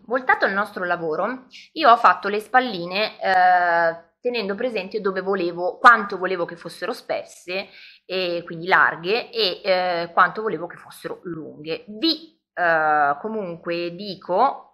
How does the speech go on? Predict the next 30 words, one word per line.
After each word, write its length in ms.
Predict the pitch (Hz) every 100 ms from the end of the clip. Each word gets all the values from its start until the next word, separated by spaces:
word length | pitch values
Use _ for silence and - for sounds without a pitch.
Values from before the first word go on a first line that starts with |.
| _
che 260 | - 196 160 - - - -
dovete 560 | 202 254 262 208 - 196
fare 340 | 226 185 170
il 280 | 175 233 202
giro 280 | 277 302 196
delle 260 | 220 202
spalline 880 | 196 190 180 185 165 170 185 226 - - -
che 120 | - 320
sia 440 | - 240 240 196
dispari, 720 | 175 220 - - 202 202 214 220
proprio 320 | - 226 208
per 160 | 196 196
ritrovarvi 560 | 214 262 220 185 208
sempre 360 | 254 190 170 202
sul 300 | 196 202 196
dritto 380 | 170 170 165 165
del 160 | 160
lavoro. 640 | 160 160 156 151 156 156 - - - -
Quindi 680 | - 226 202 170 160 165 -
quante 320 | - 226 254 247
ne 80 |
volete 340 | 190 190 190 190
fare 300 | 214 180 175
ne 140 | 285
fate, 320 | - 165 -
l'importante 560 | 240 285 381 269 151 180
è 20 |
che 120 | 196
siano 340 | 190 160 156 160
dispari. 500 | 127 98 _ 151